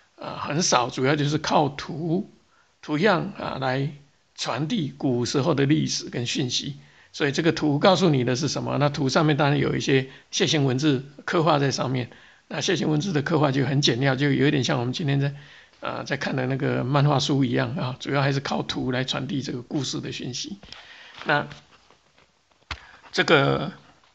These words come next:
里面你可以看到徽州哈，左上角这个图啊，这个泥板上面画的，啊，就是徽州采矿。那个时候神族下去采矿都是裸身下去，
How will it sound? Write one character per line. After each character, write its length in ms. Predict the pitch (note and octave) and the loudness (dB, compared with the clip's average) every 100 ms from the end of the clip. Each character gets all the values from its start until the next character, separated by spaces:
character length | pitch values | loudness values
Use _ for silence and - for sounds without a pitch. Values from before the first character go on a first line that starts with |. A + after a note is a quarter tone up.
| _ _ _ - - _ _ _ _ _ _ _ _ _ _ _ _ _ _ _ | _ _ _ -20 -20 _ _ _ _ _ _ _ _ _ _ _ _ _ _ _
里 240 | - D#3 C3+ | -6 0 4
面 180 | G3+ D3+ | 4 4
你 60 | |
可 80 | B2+ | 2
以 80 | C#3 | 2
看 160 | E3+ | 4
到 400 | C#3 C#3 D#3+ - _ _ _ _ _ _ | 4 4 2 -8 _ _ _ _ _ _
徽 400 | _ - F#3 F3 | _ -2 2 2
州 280 | C#3+ E3 D3+ | 2 4 4
哈， 300 | C#3 A2+ - - | 2 -2 -6 -6
左 180 | C#3+ B2+ | -4 0
上 220 | F#3+ C#3+ | 2 2
角 180 | C#3 A#2+ | 0 -2
这 140 | D3 | -2
个 80 | C3 | -4
图 260 | C3+ C3+ B2 | -4 -4 -2
啊， 220 | B2 - | -2 -4
这 100 | - | -6
个 460 | C3+ B2+ C3 B2+ F3 | -4 -4 -4 -6 0
泥 200 | C3+ D3+ | 4 4
板 200 | D3 C#3 | 4 0
上 140 | D#3+ | -2
面 140 | C#3 B2 | -4 0
画 200 | G3+ C#3+ | 0 0
的， 140 | - - - - - - _ | -4 -14 -20 -20 -20 -20 _
啊， 120 | - | -14
就 140 | B2+ C#3 | -6 -4
是 120 | C3+ | -2
徽 180 | D3+ C#3 | 2 4
州 120 | C#3+ | 4
采 200 | C#3+ - | 2 -2
矿。 260 | D3 C#3 - - - - | -4 -4 -8 -20 -20 -6
那 140 | E3+ | 0
个 80 | D#3 | 0
时 100 | E3+ | 2
候 60 | C#3 | 2
神 260 | - D3+ | 2 0
族 160 | D#3 D3 | 2 2
下 160 | D#3 | 2
去 140 | C#3+ C#3 | 2 0
采 200 | D3 C#3 | 0 -4
矿 220 | D3 B2+ | -2 -2
都 140 | B2+ | -2
是 200 | C3 B2 - | -2 -4 -4
裸 260 | B2+ A#2+ A#2 | -2 0 0
身 360 | E3+ D#3 E3 | 0 2 2
下 180 | E3+ C#3+ | 2 0
去， 300 | - C#3 | 0 -6